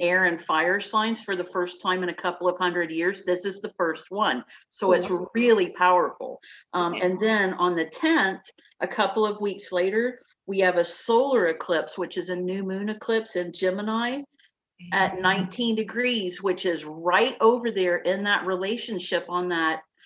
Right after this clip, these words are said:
Speaker 1: And I feel like this is where you're gonna make this turn between this period.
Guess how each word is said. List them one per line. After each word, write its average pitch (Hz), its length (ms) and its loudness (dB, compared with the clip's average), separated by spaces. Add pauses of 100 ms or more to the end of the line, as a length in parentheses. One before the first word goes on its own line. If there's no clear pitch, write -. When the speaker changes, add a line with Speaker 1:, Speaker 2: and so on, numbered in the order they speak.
(200)
Speaker 1:
And 190 160 0
I 185 140 2
feel 247 340 -2
like 180 240 2
this 190 200 -2
is 226 200 -2
where 196 140 2
you're 196 220 -2
gonna 202 220 -4
make 165 300 -4
this 180 260 -2
turn 302 420 -2
between 180 440 -4
this 196 220 -6
period. 185 540 -4